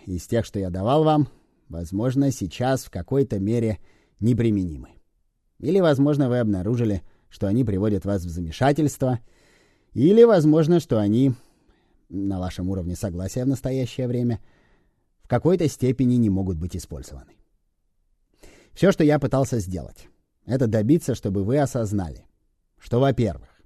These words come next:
с Приклиром все время происходит нечто. И это нечто является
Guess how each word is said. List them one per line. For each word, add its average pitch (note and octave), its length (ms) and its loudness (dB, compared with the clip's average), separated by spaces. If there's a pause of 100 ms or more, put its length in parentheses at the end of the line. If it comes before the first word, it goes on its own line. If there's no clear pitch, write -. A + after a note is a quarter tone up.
(140)
с - 100 -20
Приклиром D#3+ 680 4
все F#2+ 180 -6
время C#3+ 460 4
происходит G#2+ 640 -4
нечто. - 480 -6 (1400)
И C3+ 140 6
это B2 340 0
нечто D#3+ 440 2
является D3 840 2